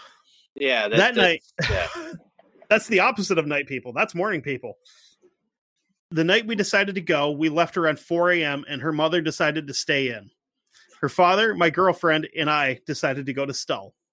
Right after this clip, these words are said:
Speaker 2: We get there and park next to the church across the street from the cemetery.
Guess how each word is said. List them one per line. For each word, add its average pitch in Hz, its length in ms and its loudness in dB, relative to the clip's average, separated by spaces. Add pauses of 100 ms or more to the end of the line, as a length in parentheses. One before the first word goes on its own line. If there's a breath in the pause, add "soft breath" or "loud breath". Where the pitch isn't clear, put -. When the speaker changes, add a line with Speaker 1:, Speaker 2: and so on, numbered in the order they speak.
(840)
Speaker 2:
We 180 60 0
get 233 140 2
there 208 120 2
and 156 100 -4
park 175 380 0
next 175 300 -2
to 190 80 -6
the 170 100 -2
church 170 320 -2
across 165 320 -2
the 170 80 -6
street - 300 -6
from 143 100 -12
the 131 80 -8
cemetery. 120 640 -10